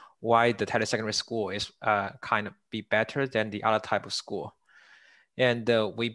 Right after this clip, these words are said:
believe, like, the, the different engagements and the different effort they spend on courses could be, like, one of the reasons. Also, we cannot really exclude,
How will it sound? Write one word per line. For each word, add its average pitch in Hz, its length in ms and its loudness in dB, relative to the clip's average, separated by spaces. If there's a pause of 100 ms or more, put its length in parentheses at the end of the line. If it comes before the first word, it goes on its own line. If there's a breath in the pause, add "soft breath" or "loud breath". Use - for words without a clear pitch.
believe, 120 360 0
like, 110 280 0
the, 98 260 -2
the 104 80 -6
different 117 400 -4
engagements 113 720 -4
and 104 200 -4
the 101 80 -4
different 107 400 -4
effort 123 360 0
they 101 80 -4
spend 104 340 -4
on 98 140 -6
courses 110 420 -6
could 98 240 -10
be, 104 100 -6
like, 101 140 -4
one 101 260 -6
of 107 80 -2
the - 120 -6
reasons. 95 320 -8
Also, 104 200 -4
we 104 120 -6
cannot 104 580 -4
really 104 300 -4 (280 loud breath)
exclude, 117 460 -8